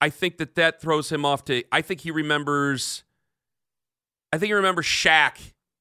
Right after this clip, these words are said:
in a Celtics jersey and a Cavs jersey in, in, in other spots of chasing a ring later on. I think it would make him feel old.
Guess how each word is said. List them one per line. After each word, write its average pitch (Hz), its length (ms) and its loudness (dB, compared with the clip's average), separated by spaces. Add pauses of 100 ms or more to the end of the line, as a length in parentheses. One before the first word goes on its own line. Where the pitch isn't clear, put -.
in 143 440 0
a 131 60 -4
Celtics 151 500 -2
jersey 123 260 -6
and 123 60 -10
a 117 40 -10
Cavs 147 400 -2
jersey 113 380 -6
in, 156 220 -2
in, 151 360 -2 (360)
in 151 120 2
other 160 160 2
spots 151 380 2
of 131 80 -10
chasing 160 380 -2
a 165 80 0
ring 135 240 0
later 135 260 0
on. 202 120 2
I 135 60 -6
think 208 180 -8
it 233 40 -6
would 226 80 -4
make 175 140 -4
him 180 80 -4
feel 202 240 -4
old. 220 300 -4